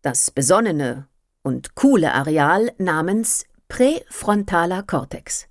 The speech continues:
Der präfrontale Kortex kümmert sich um die Exekutivfunktionen, unsere Fähigkeiten zur Selbstregulierung.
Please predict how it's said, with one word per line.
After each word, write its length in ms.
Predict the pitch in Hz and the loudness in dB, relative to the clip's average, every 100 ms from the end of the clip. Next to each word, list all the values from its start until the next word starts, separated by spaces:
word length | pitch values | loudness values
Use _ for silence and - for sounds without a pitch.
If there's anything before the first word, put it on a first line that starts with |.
| _ _ _ _ _ _ _ _ _ _ _ - | _ _ _ _ _ _ _ _ _ _ _ 0
Der 100 | 226 | 0
präfrontale 920 | 214 294 381 - - 190 - 226 214 175 | 0 -2 -2 -2 -2 -2 0 -2 -2 -2
Kortex 640 | - 247 - 220 - - - - - _ | -2 -2 -2 -4 -4 -8 -12 -20 -20 _
kümmert 380 | - 302 294 277 | 0 2 2 0
sich 400 | - 277 269 - | -2 -2 -4 -8
um 220 | - 226 208 | -2 0 0
die 300 | 226 220 - | -2 -4 0
Exekutivfunktionen, 1600 | 269 - 277 - 262 - 294 - - 143 143 - 160 131 135 - _ _ _ _ _ _ _ | 0 0 -2 -2 -4 0 0 0 -4 -4 -4 0 0 0 -4 -12 _ _ _ _ _ _ _
unsere 500 | - 233 214 220 202 | 0 0 0 0 0
Fähigkeiten 960 | 196 277 220 170 - - 196 196 226 233 | 0 2 2 2 -2 -4 -2 -2 -4 -2
zur 240 | - 262 | 0 0
Selbstregulierung. 1160 | 220 247 226 - - 160 139 139 139 - - - | 4 2 2 -4 -2 -2 0 -2 -4 -6 -12 -16